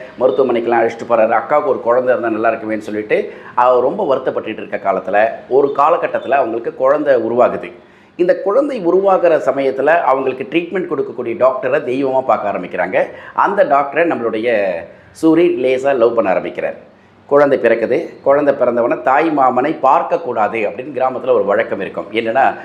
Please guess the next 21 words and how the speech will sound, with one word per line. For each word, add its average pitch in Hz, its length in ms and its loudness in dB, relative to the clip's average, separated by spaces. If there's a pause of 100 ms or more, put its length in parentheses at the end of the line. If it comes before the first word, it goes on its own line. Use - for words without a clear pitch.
(220)
கொடி 190 240 2
சுத்தி, 156 320 -6
தொப்புள் 151 340 -4
கொடி 160 300 -4
சுத்திட்டு 131 340 -6
குழந்தை 120 320 2
பிறந்தனா 131 320 -2
தாய் 139 260 -2
மாமனுக்கு, 104 380 -4
மாமனுக்கு 104 580 -4 (120)
ஆகாது 127 520 2
அப்படிங்கிற 113 800 -4 (180)
ஒரு 101 520 0 (280)
மூட 220 220 0
நம்பிக்கை 170 400 2
இல்ல, 165 220 0
ஒரு 226 120 -2
நம்பிக்கை 214 340 0
இருக்கு. - 280 -2 (100)
அந்த 143 180 2
நம்பிக்கையினால, 170 960 2